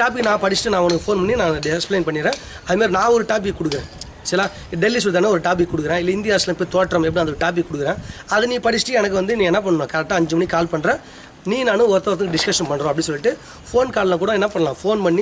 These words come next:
இந்த discussion வந்து கண்டிப்பா பண்ணலாம். இது tip number த்ரீயா வச்சுங்க. ஃபோன்ல சில target வந்து friend கிட்ட, உங்களை மாரி படிக்கிறவங்கள்ட்ட, தூரமா இருக்கவங்கள்ட்ட நீங்க வந்து டார்கெட்டை ஃபிக்ஸ் பண்ணிடுறீங்க. கரெக்டா அஞ்சு மணியா, evening ஆறு மணிக்கா, மார்னிங்லேருந்து படிக்கிறீங்க, evening அஞ்சு மணி ஆனா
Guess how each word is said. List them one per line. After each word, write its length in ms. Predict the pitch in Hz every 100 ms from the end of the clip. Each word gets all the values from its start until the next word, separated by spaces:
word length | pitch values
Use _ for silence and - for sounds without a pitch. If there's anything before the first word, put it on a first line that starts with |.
| 240
இந்த 100 | 170
discussion 340 | 147 - 151 151
வந்து 140 | 160
கண்டிப்பா 220 | 147 143 160 147
பண்ணலாம். 220 | 139 135 - -
இது 80 | 180 175
tip 120 | 226 247
number 180 | 214 -
த்ரீயா 180 | 208 233 196
வச்சுங்க. 320 | 170 151 208 294 - - -
ஃபோன்ல 400 | - 254 285 233 233 247 -
சில 160 | - 165 180
target 340 | 214 202 185
வந்து 140 | 180 208
friend 280 | 175 185 208
கிட்ட, 140 | 175 190 190
உங்களை 200 | 175 170
மாரி 140 | 190 185
படிக்கிறவங்கள்ட்ட, 560 | 170 180 180 156 147 180 156
தூரமா 280 | 190 190 165
இருக்கவங்கள்ட்ட 420 | 156 147 135 202 - - - - -
நீங்க 120 | 180 175
வந்து 160 | 165 165
டார்கெட்டை 320 | 180 208 175 165
ஃபிக்ஸ் 160 | 160
பண்ணிடுறீங்க. 340 | 190 165 170 269 - - - 175
கரெக்டா 220 | 170 208
அஞ்சு 180 | 190 190
மணியா, 180 | 175 190 175
evening 220 | 185 185 165
ஆறு 120 | 165 160
மணிக்கா, 220 | 165 180 156
மார்னிங்லேருந்து 420 | 170 180 180 220 185
படிக்கிறீங்க, 320 | 180 170 175 170
evening 240 | 185 185
அஞ்சு 180 | 165 165
மணி 140 | 175
ஆனா 100 | 170